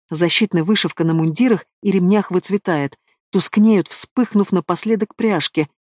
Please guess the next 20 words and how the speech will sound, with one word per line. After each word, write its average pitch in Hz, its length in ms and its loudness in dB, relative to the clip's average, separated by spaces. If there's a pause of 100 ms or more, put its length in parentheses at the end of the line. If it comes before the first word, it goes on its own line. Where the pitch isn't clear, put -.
а 151 100 -4
артефакты - 580 -2
первой 160 320 0
помощи, 190 580 0 (300)
выскользнув 165 600 0
из 165 120 -2
карманов 180 500 0 (240)
и 185 80 -6
прочих 190 380 -2
потайных 165 440 -2
мест, 233 360 0 (340)
покорно 214 480 0
ложатся 185 420 0
на 160 120 -2
подставленную 185 760 -2 (240)
бандитом 156 540 -2
ладонь. 147 320 -4 (840)
«Вот 160 200 0
так-то 226 360 0
лучше!» 277 500 2